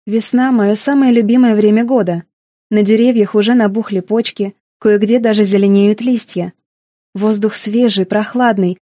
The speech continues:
легкий ветерок играет с моими волосами. Идеальное и прекрасное утро. Осталось только побегать, разогнать кровь в теле, почувствовать силу собственных мышц.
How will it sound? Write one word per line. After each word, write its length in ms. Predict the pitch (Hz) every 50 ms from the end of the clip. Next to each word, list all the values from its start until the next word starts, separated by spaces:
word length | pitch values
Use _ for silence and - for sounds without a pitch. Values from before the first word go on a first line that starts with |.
| _ _ _ -
легкий 320 | 220 240 240 240 - 240
ветерок 420 | 220 226 214 - 233 233 269 269 -
играет 360 | 226 196 208 220 233 254 247
с 80 | - 233
моими 320 | 208 202 202 202 202 202
волосами. 720 | 190 214 208 233 240 - - 247 220 196 180 170 175 - _ _ _ _ _ _ _ -
Идеальное 640 | 214 208 190 214 220 226 240 262 254 220 196 190
и 60 | 196
прекрасное 580 | 196 - 214 214 233 233 240 - - 240 233 240
утро. 380 | 240 226 208 - - 170 175 - _ _ _ _ _ _ _ _ _ _ -
Осталось 440 | - 240 - - 320 320 294 254 -
только 260 | - 277 254 - 247
побегать, 640 | 240 - 262 269 233 240 214 180 170 170 165 - - _ -
разогнать 540 | 202 202 208 196 214 208 220 208 202 196 -
кровь 260 | - 208 196 190 180
в 120 | - -
теле, 380 | - 226 247 269 233 208 185 - _ _ _ _ -
почувствовать 640 | - 220 233 - 277 294 269 - 269 247 254 240 -
силу 280 | - - 285 285 277
собственных 560 | 240 - - 214 - - - 220 220 226 220 -
мышц. 420 | 247 220 190 180 - - - -